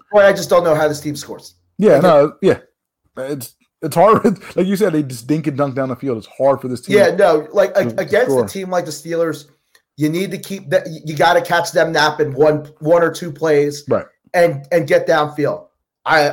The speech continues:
Speaker 1: I, I don't see Fulgham's not gonna do that again. Like, I, I mean, like, they're gonna, they're gonna bracket Ertz. <laughs> Like, I
Speaker 2: Mm-hmm.
Speaker 1: mean, like, it, it, like, like, the book is out on this team, and, like, I, I mean, it helps that, no,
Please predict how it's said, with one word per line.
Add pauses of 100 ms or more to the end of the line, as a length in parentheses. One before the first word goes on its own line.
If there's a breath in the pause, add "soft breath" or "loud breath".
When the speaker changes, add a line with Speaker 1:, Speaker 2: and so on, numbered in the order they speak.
Speaker 1:
I,
I
don't
see (420 soft breath)
Fulgham's
not
gonna
do
that
again. (300)
Like,
I,
I
mean,
like, (320 soft breath)
they're
gonna, (480 loud breath)
they're
gonna
bracket
Ertz.
<laughs>
Like, (160)
I
Speaker 2:
Mm-hmm. (100)
Speaker 1:
mean,
like,
it,
it,
like, (580 loud breath)
like,
the
book
is
out
on
this
team, (260)
and,
like,
I,
I
mean, (600)
it
helps
that,
no,